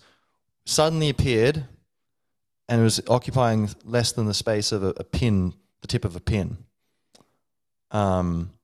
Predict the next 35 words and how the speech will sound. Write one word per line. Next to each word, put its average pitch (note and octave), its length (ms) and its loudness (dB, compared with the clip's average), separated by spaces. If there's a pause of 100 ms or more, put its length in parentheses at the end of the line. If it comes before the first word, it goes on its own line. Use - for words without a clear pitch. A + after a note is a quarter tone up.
(640)
and G#2+ 120 0
then G#2 120 2
it G2+ 60 0
expanded G2 500 -2
outwards. E2+ 600 -4 (580)
So - 100 -6
there's G#2 120 0
an A2 60 -2
explosion. G#2+ 680 2 (540)
You C3+ 60 -6
know, C3 100 2
it's A#2 80 0
like, C3+ 140 0
"Oh, F#3+ 200 2
Star E3+ 380 4
Wars D3 160 4
is A2+ 100 0
so D#3 200 6
unrealistic. B2+ 680 4
You G#2+ 60 -6
can't D3+ 240 0
have C3 100 2
explosions B2 640 0
in G2 100 -2
space." - 480 0 (800)
Oh, F2+ 60 -8
except - 280 -2
the A2+ 60 -8
Big G2+ 180 -4
Bang, G2+ 240 -2
of - 120 -8
course. - 360 -12 (680)
Um, F#2 440 -4 (800)
and, G#2 300 0
uh, F#2+ 420 0